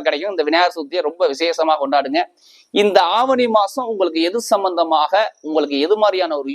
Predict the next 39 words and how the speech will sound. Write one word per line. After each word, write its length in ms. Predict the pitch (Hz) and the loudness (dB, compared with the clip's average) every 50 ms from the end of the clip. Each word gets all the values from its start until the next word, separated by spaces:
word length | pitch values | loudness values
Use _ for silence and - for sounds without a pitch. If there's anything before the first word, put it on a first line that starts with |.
| 165 208 | 2 2
யோகத்தை 400 | 240 226 233 214 - - 226 208 - - _ _ - - | 2 4 2 0 -2 -2 -6 -6 -6 -6 _ _ -4 -2
கொடுக்க 220 | 202 196 190 202 196 | -2 -2 0 0 -2
போறாருன்னு 340 | 156 170 165 165 156 151 151 | 0 2 0 0 0 0 -2
பார்ப்போம். 200 | 139 - 143 151 | -2 0 -2 -2
ஏன்னா 100 | 196 190 160 165 | 0 2 2 2
ஆவணி 180 | 175 175 175 170 165 | 2 0 -2 -2 -4
மாசத்துலாம் 360 | 156 - - 165 196 214 214 - | -6 -6 -2 -2 -2 -2 -2 -4
சூரிய 280 | 190 185 185 175 180 170 165 | -4 -2 0 0 0 2 2
பகவான், 300 | 156 165 180 208 233 226 - _ _ _ _ _ _ _ _ _ - - 151 | 4 4 4 2 2 0 -8 _ _ _ _ _ _ _ _ _ -2 0 2
அதாவது 300 | 165 180 175 180 196 180 - - | 2 4 2 2 0 -2 -6 -8
சிம்ம 300 | - 233 254 254 247 247 226 | -8 -6 -4 -2 0 2 2
ராசியில 300 | 208 196 185 - 190 190 - | 2 0 -2 -4 -6 -4 -2
சஞ்சாரம் 360 | 180 175 175 180 175 170 160 - | -2 -2 0 0 0 0 -2 -4
செய்யக்கூடிய 360 | 160 156 147 139 147 143 139 131 - | -4 -4 -4 -4 -4 -4 -4 -2 2
காலம். 220 | 160 180 196 220 214 | 2 2 2 2 0
உங்களுக்கு 260 | 196 175 160 151 156 190 | -2 -4 -4 -2 -2 -2
என்ன 160 | 214 247 262 269 247 233 | -2 0 -2 0 2 2
மாதிரி 200 | 226 214 196 190 170 175 | 2 2 0 -2 -4 -6
யோகத்தை 280 | 170 - 156 - - 202 _ - | -6 -6 -8 -8 -8 -8 _ 2
கொடுக்க 200 | 226 220 208 208 165 156 | 2 2 2 0 -2 -2
போறார், 200 | 143 127 117 - _ _ _ _ _ _ _ - | -4 -4 -4 -8 _ _ _ _ _ _ _ -6
இந்த, 120 | 143 147 151 147 147 147 143 139 | 2 2 4 4 4 4 4 4
அஹ், 180 | 139 139 135 131 - _ - 165 | 2 2 0 -4 -10 _ 0 2
வீடியோ 220 | 185 185 185 185 165 156 147 135 - 151 | 4 4 4 4 4 2 -2 -4 -6 -4
கடைசி 220 | 175 175 170 185 170 | -4 -4 -4 -6 -12
மட்டும் 200 | 170 170 180 - 170 | -10 -12 -8 -2 0
பாருங்க. 240 | 165 160 165 202 233 233 - - 156 185 | 0 0 0 -2 -2 -2 -2 -4 -6 -6
ஒவ்வொரு 300 | 202 233 277 269 247 220 214 | 0 2 4 4 4 2 -2
நட்சத்திரத்துக்கும் 580 | 190 - 202 190 - 185 165 160 160 151 - - | -6 -8 -8 -6 -6 -6 -8 -6 -10 -10 -8 -6
சரி 140 | - 143 156 - 190 | -4 -4 -2 0 0
ஒவ்வொரு 240 | 196 190 220 202 196 185 | 2 2 2 2 2 2
விதமான 300 | 170 170 151 147 139 127 - - | 0 0 0 0 -2 -2 0 0
பலனை 200 | 151 151 147 139 147 | 2 2 2 0 0
பார்ப்போம். 260 | 143 - - 254 240 254 262 | -2 -2 0 0 0 0 -2
இப்ப 200 | 262 - 269 220 | 0 -2 -2 -2
நம்ம 140 | 208 190 175 160 165 | 0 -2 0 -2 -2
வீடியோக்குள்ள 360 | 165 160 156 143 - 139 127 - - | 0 0 -2 -2 -2 -4 -4 -4 -4
போவோம். 240 | 120 107 107 - _ _ - - | -8 -8 -8 -14 _ _ -2 0
அன்பார்ந்த 400 | 143 139 151 151 147 151 139 131 | 2 4 2 2 2 2 2 2